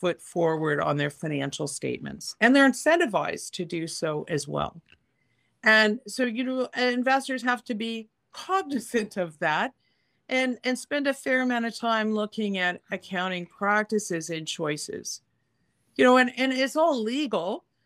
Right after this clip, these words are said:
There's a lot of, um, um, variety of accounting choices a management team can use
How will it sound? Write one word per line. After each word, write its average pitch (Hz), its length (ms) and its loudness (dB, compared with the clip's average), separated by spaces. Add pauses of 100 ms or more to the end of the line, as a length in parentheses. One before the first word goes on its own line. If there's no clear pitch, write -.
(240)
There's 220 160 -2
a 240 60 -2
lot 233 300 2
of, 226 280 -4
um, 214 580 -2 (960)
um, 190 400 -4
variety 254 1120 2
of 190 180 2
accounting 240 520 -2
choices 208 840 -2
a 202 100 -4
management 202 580 -6
team 190 320 -8
can 190 260 -4
use 226 640 4